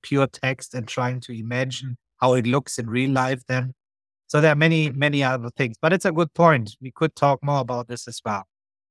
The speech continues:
Yeah, there we go. Brian says we've been using Loom videos as part of the S O Ps tools. That's a great point.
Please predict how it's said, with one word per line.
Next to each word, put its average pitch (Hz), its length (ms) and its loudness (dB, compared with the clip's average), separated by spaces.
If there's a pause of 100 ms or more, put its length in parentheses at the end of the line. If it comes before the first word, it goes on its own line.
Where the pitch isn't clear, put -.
(600)
Yeah, 135 120 2
there 139 160 2
we 131 100 -2
go. 117 180 -2
Brian 127 320 0
says 127 240 -4
we've 123 160 -8
been 113 140 -10
using 113 300 -12
Loom 160 220 -2
videos 139 320 0
as 120 100 -14
part 123 220 -2
of 117 120 -6
the 117 100 -10
S 110 140 -14
O 107 40 -20
Ps 104 220 -14
tools. 147 360 -12
That's 120 220 -4
a 113 60 -8
great 107 420 -8
point. 107 320 -12